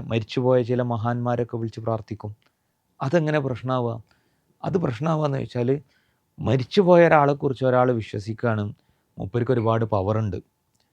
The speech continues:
മരിച്ചാലും മൂപ്പർക്ക് ഈ കാണാൻ കഴിയും, കേൾക്കാൻ കഴിയും, നമ്മളെവിടുന്ന് വിളിച്ചാലും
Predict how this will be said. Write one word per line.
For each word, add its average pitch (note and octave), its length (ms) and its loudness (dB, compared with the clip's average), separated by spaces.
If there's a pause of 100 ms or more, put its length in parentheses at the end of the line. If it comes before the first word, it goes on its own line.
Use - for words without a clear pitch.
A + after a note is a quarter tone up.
(160)
മരിച്ചാലും A2+ 600 0
മൂപ്പർക്ക് G2+ 480 -6 (640)
ഈ - 120 -10 (340)
കാണാൻ G2 380 -2
കഴിയും, F#2 320 -4
കേൾക്കാൻ G2+ 460 -4
കഴിയും, F#2 280 -4 (380)
നമ്മളെവിടുന്ന് A#2 520 2
വിളിച്ചാലും A2 520 -2